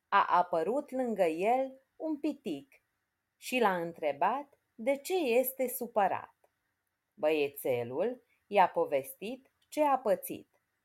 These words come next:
Atunci piticul i-a zis: „Noi,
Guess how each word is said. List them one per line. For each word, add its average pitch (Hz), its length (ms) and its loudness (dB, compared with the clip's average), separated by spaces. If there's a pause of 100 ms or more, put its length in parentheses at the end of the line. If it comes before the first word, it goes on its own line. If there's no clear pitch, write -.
(680)
Atunci 185 680 -6
piticul 190 760 -6
i-a 214 280 2
zis: - 380 -12 (760)
„Noi, 151 720 -4